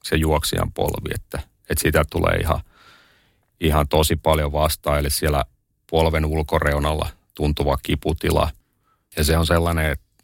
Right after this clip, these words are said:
se monesti iskee sitten, se voi tulla vaikka jossain tietyssä kohdassa, että kun pääsee kolmeen kilometriin, niin sit tulee niin pistävä kipu sinne, että se pitää lopettaa se juoksu. Et osa vaivoista on semmoisia, että ne kestää sen joku tietyn määrän just,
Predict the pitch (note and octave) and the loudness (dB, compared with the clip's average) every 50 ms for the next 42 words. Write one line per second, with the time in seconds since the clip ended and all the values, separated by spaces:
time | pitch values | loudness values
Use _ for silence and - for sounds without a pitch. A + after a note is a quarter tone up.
0 | _ _ - - D2 D#2 E2+ F2+ G2 G2+ - - F2+ F#2+ G2 F#2 - - - F2+ | _ _ -8 -4 0 2 2 2 2 0 0 0 0 2 2 0 0 0 0 2
1 | F2 E2 F2 E2 - - F2+ E2+ D2 - - _ _ _ _ _ _ _ _ - | 2 2 0 -2 -2 0 0 0 0 -2 -6 _ _ _ _ _ _ _ _ -6
2 | - F#2 G2 G#2+ - D3+ C#3+ C#3 C#3 - C#3 B2 - - A#2 A2 - A2+ G#2 F#2+ | -2 0 2 2 2 2 2 2 0 0 0 0 0 0 0 0 2 2 2 2
3 | F#2 E2+ - - F#2+ F2+ E2+ E2 - D2 - - - - - - F2 E2+ - F2 | 0 -2 -2 0 0 2 2 2 0 -4 -6 -8 -10 -4 0 2 2 4 2 2
4 | D#2+ - - F2 E2 D#2+ D#2+ D#2 D2 - - D2 D2+ D2 D2+ D2 D2 - - D#2 | 0 0 2 2 2 2 0 0 -2 -4 -4 -2 -2 -2 -2 -4 -4 -4 -4 -2
5 | C#2+ D2 D2 D2+ D2 - - - - C#2+ D2 D2 D2 - - - - - - - | -2 -2 -2 -2 -4 -6 -6 -4 -2 -2 0 0 0 -2 -2 -4 -4 -4 -4 -4
6 | - - C2+ C2+ - - - - - C#2+ - - - - - - - - - - | -2 -2 -2 -2 -2 -4 -6 -6 -6 -6 -4 -4 -4 -4 -4 -4 -6 -8 -10 -6
7 | - - A#1+ - - - - - - - _ - - - - - - - - - | -4 -2 0 0 0 -2 -4 -6 -8 -10 _ -8 -6 -4 -4 -4 -6 -6 -10 -14
8 | _ _ _ _ - _ _ _ _ _ _ _ - - - G#2 G#2+ - - - | _ _ _ _ -20 _ _ _ _ _ _ _ -4 -2 0 0 0 0 -2 -4
9 | - - - - - - - G#2 A#2 C#3 C3+ - B2+ B2 B2 A#2 A2 - G#2+ G#2+ | -4 -6 -6 -10 -4 0 2 2 2 2 2 2 0 2 2 0 0 0 0 0
10 | A2 G#2 G#2 G2 F#2+ F#2 F2+ F#2+ F2+ - G2+ G2+ F#2+ - - F#2+ F2+ F2+ F2 F2 | 2 2 2 0 0 0 0 -2 -2 0 0 0 0 2 2 2 2 4 2 0
11 | E2 - E2+ E2 - G2 F#2 F2+ D#2 D2+ D2+ D2 D2+ D#2+ E2 E2+ - - - E2 | 0 -2 -2 0 2 2 2 2 2 0 -2 -2 0 0 -2 -2 -2 -4 -4 -4
12 | - - - - | -6 -6 -8 -10